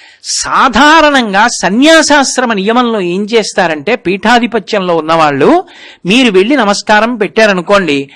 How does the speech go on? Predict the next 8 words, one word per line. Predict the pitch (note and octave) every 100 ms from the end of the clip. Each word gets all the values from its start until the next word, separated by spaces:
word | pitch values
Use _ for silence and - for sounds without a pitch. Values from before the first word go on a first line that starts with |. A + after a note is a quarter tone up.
| -
అది | C3+ D3
కూడా | B3+ D4+ D4
వాళ్ళు | C#4 G3
పుచ్చుకోరు. | D#3+ F3 - G3+ D3 _ _ _ _ _ _ _ _ _ _ _
"నారాయణ, | C#3+ C#3+ F3 G3+ G3+ F#3+
నారాయణ, | F#3 F3+ F3 E3 D#3+ D#3+
నారాయణ" | C#4+ F3+ C3+ B2 A#2
అంటారు. | G#2 G2+ -